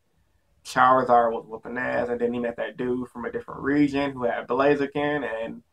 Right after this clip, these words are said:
he blaze kicked the fuck out of Charizard and pretty much O T K'd his ass.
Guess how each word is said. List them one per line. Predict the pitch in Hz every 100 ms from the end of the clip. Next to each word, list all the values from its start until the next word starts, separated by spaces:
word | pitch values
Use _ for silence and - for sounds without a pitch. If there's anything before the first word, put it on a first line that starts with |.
| _ -
he | 135
blaze | 123 123 127 131 131 -
kicked | - - _
the | - _ _ _ -
fuck | 143 -
out | 107
of | -
Charizard | - 120 120 117 113 123
and | 120
pretty | 131
much | 120 - -
O | 98
T | -
K'd | 117 98 -
his | 90
ass. | 87 - -